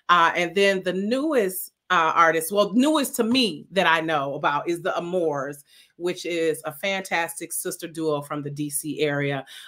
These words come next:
Uh, she's also a member of the Recording Academy, so we'll get a little knowledge on that as well. And she just does multiple things. So I would like to bring to the stage Anshia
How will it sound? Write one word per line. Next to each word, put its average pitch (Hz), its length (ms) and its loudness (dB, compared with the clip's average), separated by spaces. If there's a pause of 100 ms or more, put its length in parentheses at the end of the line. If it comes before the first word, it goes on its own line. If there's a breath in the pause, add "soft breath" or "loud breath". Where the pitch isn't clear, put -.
Uh, 175 120 2
she's 208 320 -4
also 233 400 6
a 185 60 2
member 190 360 0
of 151 160 -4
the 147 80 -2
Recording 208 640 -2
Academy, 196 680 0 (200 loud breath)
so 170 180 0
we'll 185 160 4
get 196 200 2
a 180 40 4
little 175 280 0
knowledge 165 400 2
on 151 140 -2
that 165 180 2
as 151 160 -2
well. 180 260 4
And 208 80 2
she 330 160 2
just 294 260 0
does 196 300 6
multiple 185 520 0
things. 139 500 -2
So 160 340 4 (260 loud breath)
I 214 140 8
would 269 160 2
like 233 240 4
to 220 100 0
bring 226 380 2
to 247 100 -4
the 226 140 -2
stage 165 720 4 (680)
Anshia 185 880 4